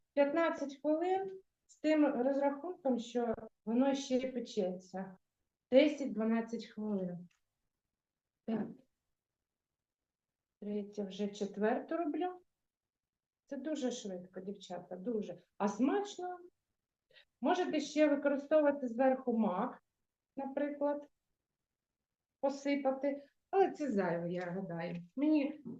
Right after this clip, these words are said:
можете використовувати, проекспериментувати. Але мені подобається, е, коли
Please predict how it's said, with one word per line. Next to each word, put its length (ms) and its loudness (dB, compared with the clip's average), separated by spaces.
можете 340 2
використовувати, 960 -4
проекспериментувати. 1800 0
Але 320 2
мені 380 2
подобається, 880 2
е, 340 2
коли 420 4